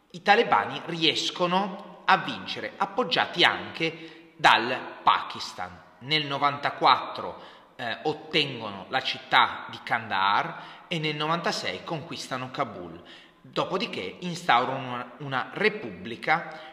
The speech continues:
basata su un'interpretazione estremamente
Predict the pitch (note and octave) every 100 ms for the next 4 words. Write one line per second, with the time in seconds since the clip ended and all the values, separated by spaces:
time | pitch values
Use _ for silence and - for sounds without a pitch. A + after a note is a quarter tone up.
0 | - A#2+ G#3+ A#3 - F#2+ D#2+ - G#2 -
1 | - - - F#3 D#3+ D3+ E3 D3+ D#3+ D3
2 | D#3 - - E3 C3+ G2+ F#2+ - - G3+
3 | G3 - - - C3 C3 C3 B2+ D3+ C#3+
4 | A2+ G2 - F#2 -